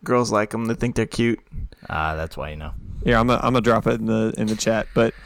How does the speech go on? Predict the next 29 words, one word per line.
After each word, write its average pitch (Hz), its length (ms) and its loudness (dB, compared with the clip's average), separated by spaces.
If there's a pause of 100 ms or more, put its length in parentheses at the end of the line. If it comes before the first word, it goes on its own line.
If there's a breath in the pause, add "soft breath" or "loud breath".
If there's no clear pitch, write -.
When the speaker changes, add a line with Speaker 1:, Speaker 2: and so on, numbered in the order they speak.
(1200 loud breath)
Speaker 3:
yeah, 120 180 4
so 135 160 2
those, 160 240 6
those 151 240 4
are 156 80 2
the 139 100 2
two, 127 500 4 (200)
those 127 200 2
are 120 80 2
the 113 120 -2
two 117 220 0
theories, - 440 -8
right? 123 260 0
Speaker 1:
But 147 280 -2
th-, 170 180 4
those 190 240 4
are 214 60 2
the 170 140 2
two 151 260 2
theories. 131 500 2
We 135 140 2
do. 135 520 0
You 139 120 2
don't 156 200 4
want 143 160 -2
me 139 100 4
to 117 100 0
talk 123 260 0
about 110 400 2